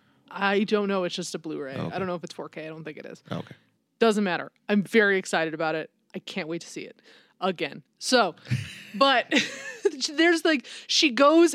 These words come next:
Speaker 1: into the casino where they're having, like, the musical goddess, I think it's called. I don't remember. And just, it looks like the shittiest casino from the outside.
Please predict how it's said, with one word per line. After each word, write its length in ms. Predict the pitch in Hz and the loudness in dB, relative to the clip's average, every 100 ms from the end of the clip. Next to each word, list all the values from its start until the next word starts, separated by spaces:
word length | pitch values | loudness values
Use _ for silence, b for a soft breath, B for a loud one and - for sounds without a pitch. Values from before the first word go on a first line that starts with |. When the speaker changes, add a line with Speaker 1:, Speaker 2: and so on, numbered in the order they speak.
| - | 2
Speaker 1:
into 320 | 277 294 339 | 2 4 4
the 120 | 294 | 4
casino 600 | 262 302 - 262 269 247 | 4 2 2 2 4 6
where 180 | 196 202 | 6 6
they're 160 | 190 190 | 4 2
having, 480 | - 214 233 240 226 | 2 2 4 4 4
like, 260 | 208 208 | 2 2
the 120 | 180 | -2
musical 540 | 160 170 190 208 - 202 | 0 -2 2 2 2 0
goddess, 500 | 165 147 190 233 233 | 0 -2 0 0 -2
I 60 | 240 | -4
think 200 | 262 240 | -4 -8
it's 100 | - | -6
called. 260 | - 240 233 | -2 0 0
I 40 | |
don't 100 | 196 | -2
remember. 400 | 123 170 170 175 - _ _ _ _ _ _ _ - - | -4 -6 -4 -6 -8 _ _ _ _ _ _ _ -18 -4
And 360 | 208 214 202 - B B B B B _ | 0 2 0 -2 B B B B B _
just, 200 | 247 233 - | -8 -6 -4
it 180 | 254 | -4
looks 520 | 233 208 220 220 - 233 | -4 2 2 2 -4 0
like 340 | 202 180 - - _ _ _ _ _ _ _ _ _ - | 2 0 -4 -20 _ _ _ _ _ _ _ _ _ 0
the 100 | 202 | 2
shittiest 720 | - - 214 208 233 247 - | 4 4 6 6 6 2 2
casino 560 | 240 - 226 226 226 | -2 2 4 8 6
from 180 | 233 240 | 6 2
the 140 | 233 240 | 4 6
outside. 800 | 240 226 247 247 254 262 269 | 4 2 4 4 4 2 0